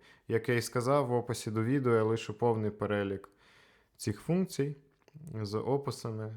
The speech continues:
відповідно, українською мовою. Вам буде цікаво, напевно, почитати, спробувати. Отже, сьогодні таке коротеньке відео,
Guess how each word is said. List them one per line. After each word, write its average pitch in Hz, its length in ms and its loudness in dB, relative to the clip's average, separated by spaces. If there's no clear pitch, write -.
відповідно, 107 420 -2
українською 104 580 -2
мовою. 104 480 0
Вам 104 260 -4
буде 98 180 -6
цікаво, 104 520 -4
напевно, 95 440 -8
почитати, 101 560 -8
спробувати. 85 640 -8
Отже, 127 260 6
сьогодні 147 380 6
таке 135 220 0
коротеньке 127 580 0
відео, 156 500 2